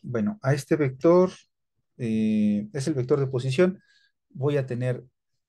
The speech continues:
eh, U por el vector tangente U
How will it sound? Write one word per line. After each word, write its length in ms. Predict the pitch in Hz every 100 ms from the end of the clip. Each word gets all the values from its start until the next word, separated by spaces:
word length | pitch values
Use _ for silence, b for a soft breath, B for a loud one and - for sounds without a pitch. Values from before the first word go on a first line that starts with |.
| _ _ _ _ _ _ _ -
eh, 600 | 143 135 135 135 131 123
U 340 | 202 208 233 - _ _ _ _ _ _ _ _ _ _ _ _ _ _ _ -
por 180 | 131 127
el 60 |
vector 360 | 127 127 160 151
tangente 540 | 135 131 151 135 139
U 320 | 143 190 233